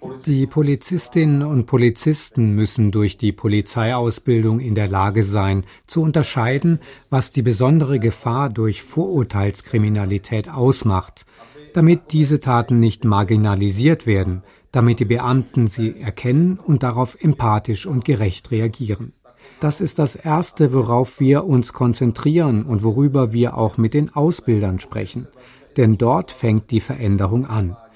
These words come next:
Speaker 2: Und dies ist vielleicht um ein Vielfaches wichtiger als die Gesetzesanpassung,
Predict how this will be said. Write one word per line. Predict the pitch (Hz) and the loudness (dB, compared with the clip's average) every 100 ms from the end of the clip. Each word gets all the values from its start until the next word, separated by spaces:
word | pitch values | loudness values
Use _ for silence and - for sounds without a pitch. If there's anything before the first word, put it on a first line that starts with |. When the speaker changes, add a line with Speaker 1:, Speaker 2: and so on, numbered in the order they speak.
| _ _ | _ _
Speaker 2:
Und | 156 123 | 0 0
dies | 175 - | 0 0
ist | 170 - | -2 -2
vielleicht | 156 123 120 117 - - _ _ | -2 0 0 -2 -6 -18 _ _
um | 131 127 - | 2 2 0
ein | 113 104 | -2 -2
Vielfaches | - - 185 131 110 123 - | -2 0 0 0 -4 -6 -4
wichtiger | 120 151 - 120 110 101 | -2 -2 -2 -2 -2 -4
als | 110 - | -6 -8
die | - | -4
Gesetzesanpassung, | 139 123 135 - 120 - 101 95 101 92 107 95 | -4 0 -2 -2 -6 -6 -6 -4 -4 -4 -4 -6